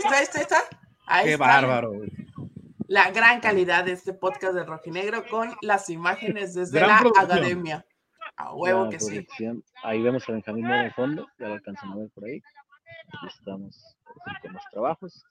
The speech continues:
Speaker 3: espacio reducido, cuatro contra cuatro, eh, buscando el espacio, eh, el espacio libre, lo que se está trabajando en estos momentos. Como lo ven por ahí, vienen cuatro contra cuatro, siempre el espacio libre. Jeremy, Maciel, Caicedo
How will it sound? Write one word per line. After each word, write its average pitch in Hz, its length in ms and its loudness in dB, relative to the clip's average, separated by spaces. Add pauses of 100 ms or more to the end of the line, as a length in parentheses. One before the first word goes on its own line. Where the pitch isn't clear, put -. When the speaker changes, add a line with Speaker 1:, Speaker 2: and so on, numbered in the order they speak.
Speaker 3:
espacio - 340 -16
reducido, 160 520 -8 (640)
cuatro - 440 -10
contra 90 400 -16
cuatro, 143 400 -4 (220)
eh, - 100 -20 (180)
buscando 107 460 -8
el 104 60 -4
espacio, 101 720 -8
eh, - 420 -20 (100)
el 92 80 -20
espacio 113 400 -8
libre, 131 320 -2 (140)
lo 101 120 -16
que - 60 -20
se - 60 -20
está - 160 -8
trabajando 107 420 -8
en 107 60 -10
estos 101 180 -20
momentos. 123 420 -14 (600)
Como 90 160 -10
lo 92 80 -6
ven 98 120 -8
por 98 160 -10
ahí, 110 100 -10
vienen 95 240 -12
cuatro 92 300 -16
contra - 220 -18
cuatro, 135 280 -10
siempre 107 260 -18
el 95 40 -18
espacio - 360 -18
libre. 127 280 -6
Jeremy, 113 440 -6 (480)
Maciel, 107 460 -8
Caicedo 117 640 -4